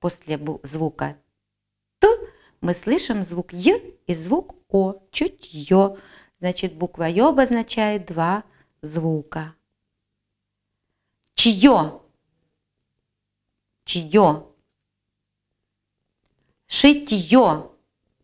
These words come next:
Шитьё. Июнь.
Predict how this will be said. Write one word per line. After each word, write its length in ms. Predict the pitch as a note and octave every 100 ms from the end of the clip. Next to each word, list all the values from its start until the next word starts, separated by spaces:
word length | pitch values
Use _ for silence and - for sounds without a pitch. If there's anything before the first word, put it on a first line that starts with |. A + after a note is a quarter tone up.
| _ _ _ _ _ _ _ _ _ _ _ _ _ _ _ _ _ _
Шитьё. 1000 | - - G#3+ G#3+ - E3+ D3+ F3+ D3+ D3 _ _ _ _ _ _ _ _ _ _ _ _ _ _ _ _ _ _ _ _ _ _ _ -
Июнь. 1120 | C4 F4 F4 F#3 G#3+ G#3+ G#3 G#3 G#3 A3 G#3+